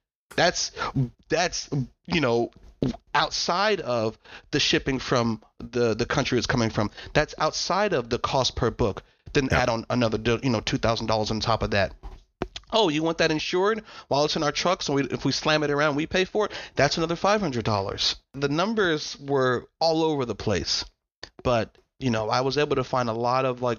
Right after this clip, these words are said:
Speaker 1: those pieces and kind of put the whole puzzle together. And it was, it was a doozy, it, but it was, it was satisfying and invigorating, because you feel yourself leveling up when you try to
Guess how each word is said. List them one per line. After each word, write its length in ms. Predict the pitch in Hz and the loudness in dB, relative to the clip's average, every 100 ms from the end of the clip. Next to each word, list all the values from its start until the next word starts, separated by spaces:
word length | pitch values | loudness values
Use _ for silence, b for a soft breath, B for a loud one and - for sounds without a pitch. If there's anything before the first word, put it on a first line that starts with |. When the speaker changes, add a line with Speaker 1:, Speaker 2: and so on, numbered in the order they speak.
| _ | _
Speaker 1:
those 180 | 123 113 | -2 0
pieces 480 | - 139 120 110 107 | 2 2 2 0 -2
and 80 | 104 | 0
kind 180 | 117 | 0
of 120 | 104 - B B - | 0 -4 B B -2
put 160 | 143 131 | 0 0
the 60 | |
whole 160 | 120 107 | 0 0
puzzle 280 | - 110 98 | 2 0 0
together. 400 | - 104 98 82 | 2 2 2 2
And 160 | 104 | 2
it 120 | 110 110 | 2 2
was, 260 | 101 - 120 | 0 -2 0
it 80 | |
was 200 | 120 120 | 2 2
a 60 | 117 | 0
doozy, 460 | 110 117 107 95 92 | 0 0 0 -2 -2
it, 340 | 101 - - | -2 -2 -2
but 120 | 139 | 0
it 80 | 147 | 2
was, 220 | 151 143 | 2 -2
it 140 | - 143 | -2 0
was 200 | 139 135 | 0 0
satisfying 680 | 175 185 165 - 92 90 117 | 0 0 -2 -2 -2 -2 0
and 80 | |
invigorating, 720 | 127 120 151 139 104 92 80 - _ _ _ _ _ | 2 2 2 2 0 -2 -8 -16 _ _ _ _ _
because 440 | 135 - 131 113 - b b _ _ - | -4 0 2 2 -2 b b _ _ -6
you 140 | 143 151 | -2 0
feel 240 | 220 214 | 2 2
yourself 400 | 156 143 143 120 | 2 2 0 0
leveling 420 | 131 139 131 120 | 2 2 2 2
up 300 | 120 95 - - | 2 -2 -6 -2
when 140 | 120 | 2
you 100 | 117 | 2
try 280 | - 120 110 | 0 0 0
to 280 | - 107 | 0 -4